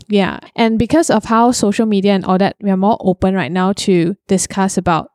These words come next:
mental health issues. We could see that youths and young adults, we are very clingy. I mean, we, we really depend on social media a lot, and it somehow or other affects how we think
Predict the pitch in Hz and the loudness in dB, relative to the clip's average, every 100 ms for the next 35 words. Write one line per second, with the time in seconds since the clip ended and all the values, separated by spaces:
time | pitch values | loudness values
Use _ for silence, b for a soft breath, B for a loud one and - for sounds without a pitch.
0 | - 196 185 196 196 170 180 160 165 233 | -2 0 2 0 0 -2 -2 -2 0 -2
1 | - b b _ 208 208 - 202 - - | -6 b b _ 0 0 0 0 -2 0
2 | 254 262 214 196 180 - 208 220 240 247 | 2 2 2 2 0 -2 2 4 4 2
3 | 247 - 202 196 190 208 214 208 196 202 | -2 -2 0 0 0 0 2 2 2 0
4 | - - - _ _ - 208 196 190 190 | -2 -8 -14 _ _ -2 0 0 0 -2
5 | 185 196 202 226 - - 220 208 220 202 | 0 0 0 -2 -4 -2 0 2 0 0
6 | 202 233 208 - 202 196 196 196 214 196 | 0 2 2 0 0 0 2 2 0 0
7 | - 208 202 180 185 185 - 190 208 196 | -4 -4 -2 -2 -4 -4 -2 0 0 0
8 | 185 185 175 170 - 190 180 b b b | 0 0 0 -2 -2 -6 -6 b b b
9 | - 214 196 - - 254 277 302 294 220 | 0 0 0 -8 -4 -2 2 2 4 4
10 | 214 175 190 202 - 202 190 180 - 175 | 2 0 0 -4 -2 -2 0 -2 -4 -6
11 | 214 | -10